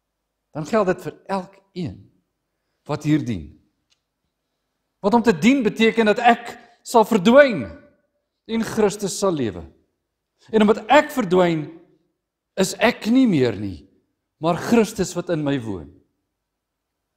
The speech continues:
Ek kan nie die grootste wees nie. Ek is die dienaar en die dienares in die koninkryk van God. En as my saak groter word as Christus se saak,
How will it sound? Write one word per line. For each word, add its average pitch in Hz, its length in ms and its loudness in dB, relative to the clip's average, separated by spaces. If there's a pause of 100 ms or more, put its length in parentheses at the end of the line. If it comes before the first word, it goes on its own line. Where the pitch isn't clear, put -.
(100)
Ek 247 240 -2
kan 294 180 4
nie 156 280 0 (600)
die 202 80 -6
grootste 190 540 2
wees 123 320 -4
nie. 85 160 -20 (1600)
Ek - 80 -14
is 95 80 -10
die 101 100 -6
dienaar 117 400 -2 (1040)
en 104 140 -6
die 110 80 -2
dienares 143 800 -2 (1160)
in 127 100 -2
die 120 160 -2
koninkryk 190 580 0
van 185 220 -12
God. 180 240 -14 (2750)
En 127 100 -6
as 101 100 -8
my 190 220 2
saak 185 400 0
groter 180 340 -2
word 175 280 -4
as - 100 -14
Christus 160 400 -6
se 156 80 -10
saak, 175 320 0